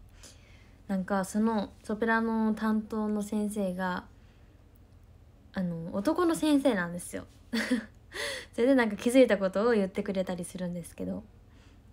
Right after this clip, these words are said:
その先生が、なんか、こう、し-、手、なんか、手だけでこうやって指揮をするんですね。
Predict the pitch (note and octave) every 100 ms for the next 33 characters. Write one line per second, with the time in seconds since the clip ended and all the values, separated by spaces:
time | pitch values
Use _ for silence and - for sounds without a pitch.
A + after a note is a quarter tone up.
0 | - - - - - - - - - A3
1 | G#3+ G3+ A3+ A3 G#3+ F#3 F3+ F3+ F3 F3
2 | F#3 F3+ - - - - - F3 F3 -
3 | - - - - G4+ - B3 A3+ A3 -
4 | - - E4 D#4+ C4+ G3 F#3+ F#3+ - -
5 | - - E4 A3+ A3 G3 F#3+ F3+ F3+ E3+
6 | F3+